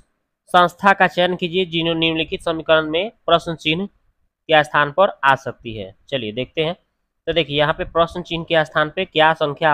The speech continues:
होगा जब इसको सॉल्व करेंगे, तो चलिए इसको सॉल्व करते हैं। तो देखिए ये हमने सवाल को जैसे दिया था वैसे लिख दिया, अब इसको सॉल्व करना है। देखिए कैसे सॉल्व करेंगे हम,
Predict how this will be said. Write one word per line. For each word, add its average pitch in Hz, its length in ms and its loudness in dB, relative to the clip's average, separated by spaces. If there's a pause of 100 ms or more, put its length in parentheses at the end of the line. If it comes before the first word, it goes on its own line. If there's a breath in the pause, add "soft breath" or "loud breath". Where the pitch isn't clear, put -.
होगा 139 460 2
जब 151 240 -4
इसको 139 260 -10
सॉल्व 143 220 -2
करेंगे, 117 300 -6
तो 110 100 -14
चलिए 135 240 -6
इसको 151 200 -12
सॉल्व 147 240 -4
करते 147 260 -6
हैं। 165 160 -8 (1800)
तो 180 80 2
देखिए 143 420 0
ये 170 280 0
हमने 180 320 -2
सवाल 170 320 2
को 175 120 -6
जैसे 165 260 -2
दिया 156 180 0
था 156 120 -8
वैसे 139 240 -4
लिख 117 120 -10
दिया, 107 200 -8 (320)
अब 147 120 0
इसको 165 200 -8
सॉल्व 143 280 0
करना 110 220 -6
है। 113 60 -12
देखिए 135 200 -12
कैसे 151 240 -10
सॉल्व 156 240 -4
करेंगे 151 260 -6
हम, 170 100 -6